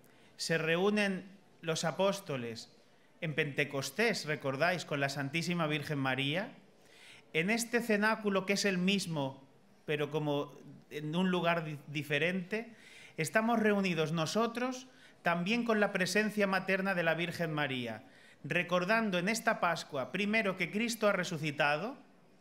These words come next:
y también, cómo no, recordando aquellos hechos que acontecieron hace ya algunos años, pero que todavía están vivos en nuestro corazón.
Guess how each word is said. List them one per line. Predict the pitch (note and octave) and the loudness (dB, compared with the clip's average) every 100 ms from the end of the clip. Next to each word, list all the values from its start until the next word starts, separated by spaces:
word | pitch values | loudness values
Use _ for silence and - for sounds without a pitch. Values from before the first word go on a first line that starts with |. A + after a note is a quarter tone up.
| - - - - - - - | -20 -20 -20 -20 -20 -20 -10
y | F3+ | -2
también, | F3+ D#3+ D#3+ F3+ F#3+ | 0 0 0 -2 0
cómo | F#3+ E3+ D3+ | -2 -2 -2
no, | D3 D3 | 0 0
recordando | D3+ D3 C#3+ C#3+ D#3+ D#3+ D#3 D3 C#3+ - - _ _ | 0 -2 -2 2 0 0 -4 -4 -8 -20 -20 _ _
aquellos | - G3+ G#3+ A3 G#3+ | -2 0 0 2 0
hechos | G#3+ G#3+ G#3 G#3 - - - - - | 0 0 0 -2 -6 -18 -20 -20 -6
que | E3+ | -4
acontecieron | E3 D#3+ C#3+ D3+ E3+ F3+ F3 F3 - - - | -2 -4 -2 -4 0 0 0 -4 -8 -18 -6
hace | E3+ F3 F#3 | -4 0 -2
ya | D#3 D#3 | 2 2
algunos | D3 D#3+ D3+ C#3+ | 2 -2 -2 -2
años, | D3 C3 B2+ B2+ B2 - - - | -2 -2 -4 -6 -10 -18 -20 -6
pero | D#3 D#3 D3+ | 0 0 0
que | D3 | -2
todavía | D#3 D3+ D#3 F3+ | 2 2 2 0
están | F3+ F3 D#3 | 0 -2 0
vivos | D3+ D3 D3+ D#3 | -2 -2 -2 -2
en | D3 | -4
nuestro | D3 D3 C#3 | -4 -6 -6
corazón. | C3+ B2 A#2+ A#2 G#2+ | -4 -4 -6 -10 -12